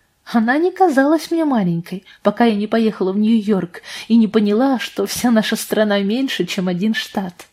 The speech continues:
Одна только мысль, что остальная часть Соединённых Штатов простирается на тысячи миль, меня подавляет.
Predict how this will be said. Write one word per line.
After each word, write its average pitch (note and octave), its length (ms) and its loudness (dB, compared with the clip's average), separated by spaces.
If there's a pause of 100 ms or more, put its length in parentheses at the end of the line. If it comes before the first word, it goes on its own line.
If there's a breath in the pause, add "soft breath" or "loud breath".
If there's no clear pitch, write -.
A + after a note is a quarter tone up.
(520 loud breath)
Одна G3+ 280 2
только A#3 380 0
мысль, A3+ 560 0
что - 220 -2
остальная G#3+ 540 0
часть - 260 -6
Соединённых G3+ 540 -4
Штатов G#3+ 440 -4
простирается A3+ 800 0
на G3+ 180 0 (180)
тысячи G#3+ 600 -2
миль, G#3 520 -2 (120)
меня A3 300 2
подавляет. G3 720 -4